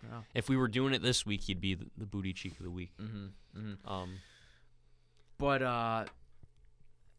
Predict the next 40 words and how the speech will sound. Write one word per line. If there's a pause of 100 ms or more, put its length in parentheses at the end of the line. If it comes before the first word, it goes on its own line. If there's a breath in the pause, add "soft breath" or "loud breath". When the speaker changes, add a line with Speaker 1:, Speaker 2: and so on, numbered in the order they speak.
(840)
Speaker 1:
yeah, (100)
uh, (680)
the,
the,
the
trade
deadline,
back
to
that,
though,
that's
gonna
sneak
up
on
us.
That's
right
around
the
corner,
really.
Speaker 2:
About
eight
or
nine
weeks
away.
Speaker 1:
Yeah, (120)
yeah,
and
that,
Speaker 2:
So.
Speaker 1:
and
that,
that
moves
fast.
Um,